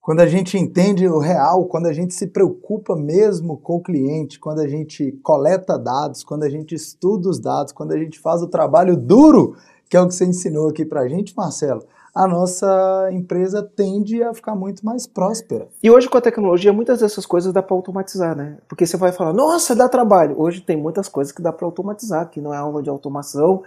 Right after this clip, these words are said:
Speaker 2: né? Enfim, né? Mas principalmente esse relacionamento com o cliente, o cliente que você tem dados, você pode automatizar. O WhatsApp, você tem ferramentas de automação, é lógico, respeita as regras do WhatsApp,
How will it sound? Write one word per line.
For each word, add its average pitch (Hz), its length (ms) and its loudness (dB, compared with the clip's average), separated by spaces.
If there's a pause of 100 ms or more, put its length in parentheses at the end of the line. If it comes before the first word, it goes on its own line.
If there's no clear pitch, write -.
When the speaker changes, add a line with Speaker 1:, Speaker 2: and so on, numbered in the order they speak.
(300)
Speaker 2:
né? 151 220 2
Enfim, 165 540 0
né? 165 280 0 (300)
Mas 151 220 -2
principalmente 180 460 -4
esse - 140 -8
relacionamento 185 640 -2
com 151 140 -8
o 143 40 -10
cliente, 147 500 -4
o - 40 -14
cliente 147 320 -4
que 151 80 -8
você 143 220 -8
tem 139 180 -6
dados, 147 560 2 (380)
você 131 260 -6
pode 127 340 -4
automatizar. 156 760 -2
O 143 60 0
WhatsApp, 135 520 -4
você - 80 -16
tem 139 100 -10
ferramentas 139 440 -8
de 143 80 -2
automação, 135 440 -6
é 143 60 -2
lógico, 156 340 2
respeita 156 380 0
as 170 120 -2
regras 143 280 -2
do 143 80 -6
WhatsApp, 139 540 -4